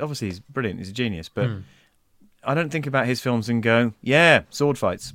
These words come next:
Speaker 2: Hmm, no.
Speaker 1: It, has he ever done one other than that film?
Speaker 2: <sighs> Well, the only one I can think of is Raiders of the Lost Ark, and he shot him.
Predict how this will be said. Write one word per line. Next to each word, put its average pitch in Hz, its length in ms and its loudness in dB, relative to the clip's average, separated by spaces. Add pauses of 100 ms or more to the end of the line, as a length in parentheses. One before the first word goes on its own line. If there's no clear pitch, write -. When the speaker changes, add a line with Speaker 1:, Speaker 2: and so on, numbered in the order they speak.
(120)
Speaker 2:
Hmm, 101 260 -10 (220)
no. 95 200 -12 (920)
Speaker 1:
It, 117 120 -6
has 131 140 2
he 147 80 4
ever 147 120 4
done 160 200 4
one 208 280 0
other 135 200 0
than 135 160 0
that 135 140 -2
film? 175 280 -4 (360)
Speaker 2:
<sighs> - 40 -14 (880)
Well, 139 280 0
the 135 140 4
only 170 100 8
one 143 120 4
I 131 40 6
can 131 140 0
think 147 220 0
of 104 120 0
is 101 120 -4
Raiders 113 180 4
of 107 40 -8
the 110 40 -2
Lost 107 220 0
Ark, 113 240 2
and 107 80 -6
he 101 60 -6
shot 139 260 -2
him. 98 220 -12